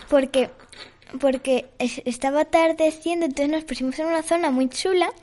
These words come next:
yo con mi cámara, que está sin batería y no sé dónde está el cargador.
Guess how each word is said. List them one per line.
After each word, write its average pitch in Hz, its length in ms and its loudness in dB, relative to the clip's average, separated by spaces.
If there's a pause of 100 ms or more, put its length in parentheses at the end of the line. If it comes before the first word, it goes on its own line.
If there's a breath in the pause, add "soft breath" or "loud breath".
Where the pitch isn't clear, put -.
(240 loud breath)
yo 254 200 -2
con 311 180 -4
mi 311 120 -4
cámara, 320 540 -2 (460 loud breath)
que 226 240 -4
está 220 240 -12
sin 247 180 -4
batería 247 420 -4
y 233 60 -4
no 220 120 -8
sé - 100 -16
dónde 233 140 -6
está - 160 -16
el - 80 -12
cargador. 269 600 -6